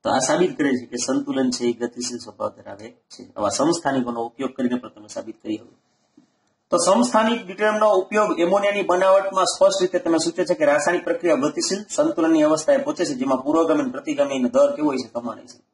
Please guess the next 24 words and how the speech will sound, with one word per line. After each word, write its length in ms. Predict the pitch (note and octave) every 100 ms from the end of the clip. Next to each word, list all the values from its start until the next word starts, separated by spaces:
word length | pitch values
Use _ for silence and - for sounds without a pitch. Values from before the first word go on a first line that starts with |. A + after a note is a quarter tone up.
| _ _ _ _ _ _
પણ 160 | C#3+ D3
એના 120 | C#3
સંગઠનમાં 580 | C#3 D#3 F3 E3 C#3+ -
ચોખ્ખો 600 | D#3 - F#3 D3 B2 - _
ફેર 260 | - D3+ C#3
થતો 360 | C3 B2 D3+ C#3
નથી, 180 | C3 B2
એટલે 120 | G#2+
કે 100 | A#2
ઈ 120 | C3
સમયે 440 | - B2 A#2+ C#3 - _ _ _
એની 120 | A#2+ B2
સાંદ્રતા 640 | B2 C#3+ C#3+ C#3 A2+ A2
કેવી 380 | - _ D3+ D3+
રહેશે, 400 | C#3+ C#3 B2 B2 _ _ -
તો 80 |
કે 280 | B2 C3+ - -
અચળ 300 | B2 A2 G#2+
રહેશે. 180 | G#2+
જથ્થો 280 | - B2 C#3+
કેવો 200 | C#3 C#3+
રહેશે, 300 | B2+ A2+ A#2 - _ _ _ _
તો 80 | A#2
કે 160 | B2